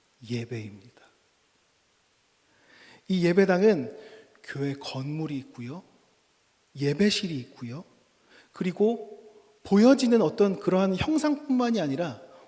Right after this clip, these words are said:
오늘 제가 이렇게 여러분들과 함께한 어떤 그 찬양의 소리, 청각이 있고요, 그리고 오늘 이 예배당에 앉아있는 어떤 내가 예배당을 생각하고 떠올릴 수 있는 예배당의 냄새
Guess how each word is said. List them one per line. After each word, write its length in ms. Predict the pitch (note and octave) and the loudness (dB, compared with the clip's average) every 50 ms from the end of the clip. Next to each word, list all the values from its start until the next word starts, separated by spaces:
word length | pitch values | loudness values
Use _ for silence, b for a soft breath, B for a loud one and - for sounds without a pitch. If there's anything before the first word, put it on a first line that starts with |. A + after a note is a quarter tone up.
| B _ | B _
오늘 320 | F3 F#3+ A3 B3 B3 A3 | 2 4 4 6 4 4
제가 320 | - - E3+ D#3+ D#3+ D#3 C#3+ | 2 0 -2 -2 -2 -2 -2
이렇게 480 | C3+ C#3 C#3+ C#3 C3+ - - C#3+ C3 | -2 -4 -4 -4 -6 -6 -4 -4 -2
여러분들과 480 | B2+ C3+ D#3 E3 F3 E3+ D#3 D#3 D3+ D3+ | 0 0 -2 -2 -2 -2 -4 -6 -6 -6
함께한 680 | - - A#3+ G#3+ - - G3+ E3 C#3+ E3+ E3+ D#3+ D3 - B B B B | -6 -6 -6 -6 -4 -6 -6 -4 -4 -8 -10 -10 -12 -16 B B B B
어떤 280 | - C3+ - - C#3 C3 | -14 -10 -8 -8 -8 -8
그 140 | - - D3 | -8 -12 -12
찬양의 640 | - - - - - A3 A3+ A3 A3 G#3 G3 F3 D3+ | -10 -8 -10 -8 -6 -6 -6 -4 -6 -6 -6 -8 -10
소리, 400 | - - - F3 C#3+ A#2 G#2+ - - - _ _ _ _ _ _ _ _ _ _ | -6 -4 -4 -4 -4 -6 -14 -18 -20 -20 _ _ _ _ _ _ _ _ _ _
청각이 640 | - - - A#3+ C4 C4 B3+ A#3+ A3 G3 G3 F#3 | -6 -2 2 4 4 6 4 4 2 0 -2 -6
있고요, 480 | D3 C3+ - - - B2+ B2 D3 G3 - - - B B B B B B B B | -6 -8 -12 -10 -8 -8 -6 -6 -8 -10 -14 -20 B B B B B B B B
그리고 640 | - - F#3+ G3 F3+ G#3 G3 F3 D#3+ - - - - - | -6 -4 -4 0 2 4 4 4 2 0 -6 -14 -8 -4
오늘 360 | F#3 G3 A3+ B3 A#3+ G#3+ - - | -2 2 4 4 4 2 0 -2
이 220 | F#3 G#3 F#3+ D#3 | -6 -6 -4 -2
예배당에 400 | D3 D3 D#3+ F3 E3+ D#3+ D#3 C#3 | -2 -2 -2 -2 -2 -2 -4 -4
앉아있는 380 | A#2+ A#2+ B2 C3 C3 B2+ B2 A#2+ | -6 -6 -6 -6 -6 -6 -6 -10
어떤 480 | A#2+ - - C#3+ C3+ B2 B2 B2 - - | -12 -12 -10 -8 -8 -8 -8 -12 -14 -4
내가 360 | - C#3+ D#3 E3+ G3 F3+ D3 | -2 0 2 4 4 2 4
예배당을 540 | C#3+ C#3+ D3 F3+ F#3 F3+ F#3 F3+ F3+ F3 E3 | 2 2 2 2 2 2 2 0 0 -2 -4
생각하고 840 | - - F#3+ F3+ F#3 F3+ - - E3+ E3+ - - - - G3 G#3 G3+ | -4 -4 -4 -6 -6 -8 -8 -10 -10 -10 -10 -12 -6 -4 -2 -2 -2
떠올릴 380 | - - A#3 A#3+ B3+ B3 A#3 G#3 | 0 0 0 2 2 2 0 -2
수 140 | - - F#3 | -4 -6 -6
있는 280 | E3+ E3 D#3 D#3 D#3 C#3+ | -6 -6 -8 -8 -6 -4
예배당의 500 | C3 C3+ D3 C#3+ C#3+ C3+ B2+ B2 A2+ - | -4 -2 -2 -2 -4 -4 -6 -8 -6 -6
냄새 600 | A#2 A#2+ A#2 B2 A#2+ A#2 - - A#2+ A2 G#2 | -6 -6 -6 -8 -10 -10 -12 -14 -14 -18 -18